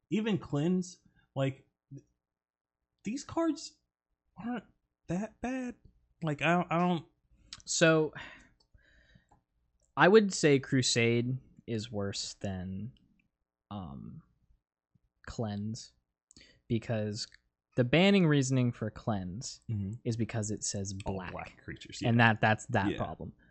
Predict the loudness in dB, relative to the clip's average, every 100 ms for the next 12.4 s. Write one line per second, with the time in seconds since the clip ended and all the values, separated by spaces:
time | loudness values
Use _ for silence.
0 | _ -6 0 2 2 2 4 4 4 -2
1 | -4 -4 2 4 4 4 0 -4 -4 -2
2 | -4 -4 -8 -8 -10 -12 -16 _ -6 -4
3 | -4 -6 -12 _ -20 _ -10 -6 -6 -6
4 | -8 -8 -10 -12 -14 _ _ _ _ -18
5 | -10 0 2 2 4 6 6 4 2 0
6 | 0 2 2 2 0 -4 -8 -12 _ -16
7 | -8 0 2 2 0 -2 -4 -6 -14 _
8 | -10 -6 -4 2 4 6 8 6 4 4
9 | 2 2 -2 -4 0 0 0 -4 -6 -10
10 | _ _ _ -2 4 4 4 4 2 2
11 | 2 2 2 _ _ _ _ -4 -2 2
12 | 2 2 -2 -12